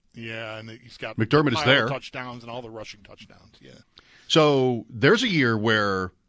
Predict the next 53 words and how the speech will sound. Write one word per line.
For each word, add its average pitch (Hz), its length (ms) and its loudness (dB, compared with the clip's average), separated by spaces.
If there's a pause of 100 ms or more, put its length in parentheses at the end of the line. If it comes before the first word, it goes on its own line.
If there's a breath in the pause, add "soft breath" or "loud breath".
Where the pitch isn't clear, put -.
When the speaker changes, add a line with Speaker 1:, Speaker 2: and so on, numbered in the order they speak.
Speaker 2:
you 123 180 2
won 120 300 4
the 120 160 6
M 127 100 4
V 120 180 2
P 131 300 4
and 165 220 4
Coach 147 200 2
of 117 60 -4
the 107 60 0
Year 101 200 0
as 90 120 -4
a - 20 -6
team. 85 320 -4 (640)
Carolina, 127 540 2
not 143 240 4
one 151 160 6
or 143 40 2
the 120 120 2
other. 120 260 0 (380)
Speaker 1:
Right, 123 340 -8
that's 139 240 -6
fifteen 165 380 -8
and 165 100 -6
one. 160 200 -4
Speaker 2:
That's 151 180 2
fifteen 185 340 4
and 170 100 4
one. 120 300 0 (220)
Speaker 1:
Yeah. 120 260 -6
Speaker 2:
That's 127 160 -4
what 131 140 -8
you 123 60 0
said, 95 340 0
basically. 101 400 -6
Speaker 1:
Fifteen 151 260 -8
and 135 140 -10
two, 104 280 -10
yeah, 117 200 -14
right, 107 300 -18 (140)
yeah. 117 180 -20 (800 soft breath)
Speaker 2:
Yeah, 180 180 8
I 202 80 6
tend 202 220 2
to 175 100 8
agree. 123 320 2
I, 123 240 2
I 160 100 6
don't 190 140 4
know 170 160 6
that 156 140 2
there's 147 220 2
a 120 220 2